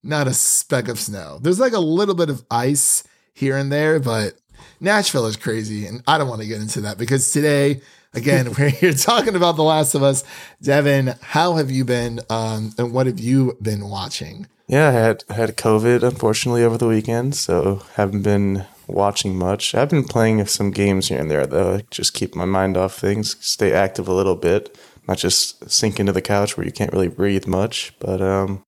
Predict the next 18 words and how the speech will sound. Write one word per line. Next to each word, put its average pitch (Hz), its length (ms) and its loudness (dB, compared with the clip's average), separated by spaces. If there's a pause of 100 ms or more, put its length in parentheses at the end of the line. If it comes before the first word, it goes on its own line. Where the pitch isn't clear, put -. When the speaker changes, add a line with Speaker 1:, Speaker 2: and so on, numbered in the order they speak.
(140)
Speaker 2:
I, 98 160 0
I 104 60 0
made 135 240 2
a 117 120 2
decision 113 440 0
today, - 360 -2
a 107 80 -8
very 110 220 0
important 113 400 -2
decision. 95 560 -4 (800)
I've - 180 -10
pre-ordered 123 600 2
Hogwarts 107 580 0
Legacy. - 540 -4 (340)
I've 101 160 -2
been 120 120 2
Speaker 1:
Yeah. 107 60 -4
Speaker 2:
convinced. 107 720 -2